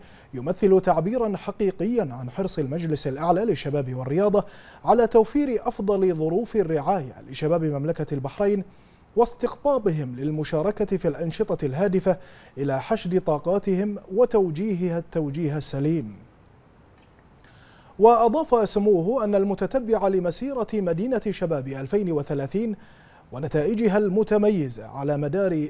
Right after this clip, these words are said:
إحدى عشرة نسخة ماضية يدرك تماما نجاحها والسمعة الطيبة التي اكتسبتها في السنوات الماضية، لما لها من أهمية بالغة في تنمية مهارات الشباب وصقلها وتخريج أفواج من الشباب البحريني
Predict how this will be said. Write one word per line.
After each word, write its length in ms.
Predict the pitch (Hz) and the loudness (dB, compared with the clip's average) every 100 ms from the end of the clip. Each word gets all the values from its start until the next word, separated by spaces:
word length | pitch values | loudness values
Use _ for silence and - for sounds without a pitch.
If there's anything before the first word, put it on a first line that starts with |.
| 208 | -6
إحدى 280 | 208 165 175 | -8 -2 0
عشرة 720 | 143 175 - 175 151 147 131 | 0 -2 -2 -2 -2 -4 -6
نسخة 480 | 156 - 165 156 | -8 -6 -4 -2
ماضية 560 | 151 135 175 185 214 226 - - - - - | -2 -2 0 2 4 2 -2 -20 -20 -20 -6
يدرك 500 | 240 269 233 233 220 | -2 0 0 0 0
تماما 480 | 208 220 233 208 131 | 2 2 4 2 -2
نجاحها 760 | 104 113 135 190 175 170 165 240 | -10 -10 -4 -2 0 -2 -2 -4
والسمعة 520 | 208 147 - 180 160 | -6 -6 -2 0 0
الطيبة 440 | 160 - 156 214 240 | 0 -2 0 2 0
التي 220 | 220 175 | 0 -2
اكتسبتها 720 | 151 - 143 139 190 - 247 | -4 -4 -4 -2 -2 0 0
في 100 | 233 | 0
السنوات 480 | 185 139 135 131 147 | -2 -4 -6 -6 -4
الماضية، 500 | 151 196 185 185 180 - - - - | 0 2 6 4 4 -4 -20 -20 -12
لما 260 | 131 131 131 | -8 -4 0
لها 180 | 190 214 | 4 4
من 160 | 202 | 2
أهمية 440 | 202 180 196 285 247 | 0 0 0 0 0
بالغة 680 | 240 208 208 160 131 117 117 | 0 2 2 2 -2 -12 -10
في 160 | 151 | -6
تنمية 380 | 151 160 202 214 | -2 -2 0 0
مهارات 480 | 196 156 147 160 190 | 0 -2 -2 -2 -2
الشباب 480 | 170 - 151 151 208 | -2 -2 -2 -2 0
وصقلها 840 | 175 151 226 220 185 160 143 208 - - - - | 0 0 -2 -2 -2 0 -2 -4 -6 -20 -20 -16
وتخريج 520 | 127 123 143 190 220 208 | -10 -8 -4 0 2 4
أفواج 560 | 214 - 226 190 135 | 4 4 4 4 2
من 260 | 135 123 135 | -6 -8 -8
الشباب 400 | 139 160 185 165 | -4 0 2 0
البحريني 600 | 156 160 165 156 214 208 | 0 -2 -2 0 0 -2